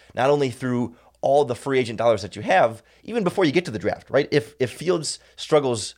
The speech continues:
this season, that's sort of the hypothetical we're going by under this podcast episode, then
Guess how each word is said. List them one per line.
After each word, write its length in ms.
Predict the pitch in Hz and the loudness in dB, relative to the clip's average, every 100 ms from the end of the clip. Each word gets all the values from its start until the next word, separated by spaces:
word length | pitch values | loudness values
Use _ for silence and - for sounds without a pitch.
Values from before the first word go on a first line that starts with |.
| _ | _
this 300 | 95 117 - | -4 -2 -2
season, 400 | 113 87 82 82 | -4 -4 -6 -6
that's 240 | 98 95 | -4 -4
sort 140 | 110 107 | -2 -2
of 40 | |
the 60 | 90 | 0
hypothetical 540 | 123 - 135 117 110 | 0 0 0 0 0
we're 100 | 101 | -2
going 300 | 90 110 107 | 0 0 0
by 260 | 98 - 85 - _ _ _ | 0 0 -2 -8 _ _ _
under 220 | 123 120 104 | -2 0 -2
this 180 | 98 | -6
podcast 640 | - 104 92 - 90 55 - - | -2 -2 -2 -2 -4 -4 -12 -14
episode, 480 | 101 - - - - _ _ _ _ _ _ _ _ | -14 -8 -8 -8 -10 _ _ _ _ _ _ _ _
then 440 | 110 127 123 110 | 2 2 2 -4